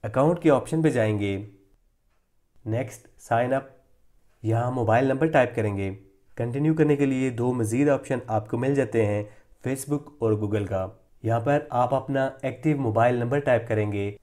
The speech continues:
जिस नंबर पे वेरिफिकेशन कोड सेंड होगा। अब नेक्स्ट आप वेरिफिकेशन कोड टाइप करेंगे, वो कोड जो आपके मोबाइल नंबर पे आपको रिसीव हुआ है वो कोड आप यहाँ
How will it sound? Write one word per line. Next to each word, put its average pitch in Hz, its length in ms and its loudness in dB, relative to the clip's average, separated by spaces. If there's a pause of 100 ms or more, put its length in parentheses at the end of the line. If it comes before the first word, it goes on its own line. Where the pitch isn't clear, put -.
(100)
जिस 104 200 -8
नंबर 127 200 -2
पे 143 180 2
वेरिफिकेशन 120 580 -2
कोड 117 260 0
सेंड 107 220 -2
होगा। 92 260 -4 (1000)
अब 104 160 -6
नेक्स्ट 131 300 -4 (140)
आप 120 240 0
वेरिफिकेशन 117 480 -4 (140)
कोड 139 260 0
टाइप 117 260 2
करेंगे, 101 440 -4 (280)
वो 113 200 0
कोड 131 320 -2
जो 120 140 -4
आपके 120 360 -4
मोबाइल 110 340 0
नंबर 113 220 0
पे 117 120 -4
आपको 110 220 -4
रिसीव 120 340 -4
हुआ 107 140 0
है 107 80 0
वो 113 160 -4
कोड 120 380 -4
आप 107 220 -2
यहाँ 107 220 -2